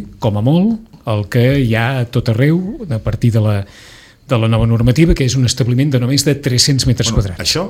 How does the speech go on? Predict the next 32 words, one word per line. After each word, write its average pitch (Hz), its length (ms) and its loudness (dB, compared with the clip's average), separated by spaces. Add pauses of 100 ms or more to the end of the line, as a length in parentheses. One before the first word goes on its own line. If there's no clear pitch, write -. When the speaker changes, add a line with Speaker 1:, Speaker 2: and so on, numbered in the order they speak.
(160)
Speaker 2:
això, 123 280 -6 (100)
de 104 180 -12
fet, 107 240 -10
també 98 180 -6
li 98 80 -6
explico. 76 360 -12 (120)
Speaker 1:
Vinga. 104 320 -2 (120)
Speaker 2:
Això - 220 -6
dels 190 140 -2
tres-cents 127 280 -2
metres 107 320 -4
quadrats, 107 600 -6
la, 85 240 -10
la 87 140 -12
gent 101 260 -8
parla, 92 340 -8 (300)
no? 90 160 -14
En 76 80 -16
parla 78 240 -10
molt, 92 240 -6
no? 120 80 -10
Dels 90 160 -14
Speaker 1:
Sí. - 80 -12
Speaker 2:
tres-cents 107 320 0
metres - 120 -16
quadrats. - 380 -18 (220)
Això - 240 -6
són 170 160 -4
els 117 120 -4
clubs 120 200 -6
de 80 100 -6
platja. - 320 -10